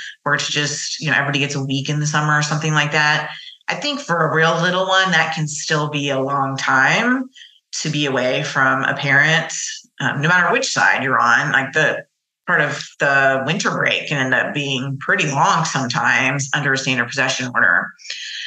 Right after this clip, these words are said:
We also see sometimes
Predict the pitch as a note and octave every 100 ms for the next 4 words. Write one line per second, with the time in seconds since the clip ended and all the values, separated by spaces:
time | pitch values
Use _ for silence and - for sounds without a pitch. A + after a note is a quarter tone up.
0 | - - _ F3+ G#3 C4 C4+ D4 - -
1 | - G3+ F#3 F3+ F#3 F3 - - _ _
2 | - - F3 F3 D#3+ F3 D#3+ D#3+ D#3+ D#3
3 | -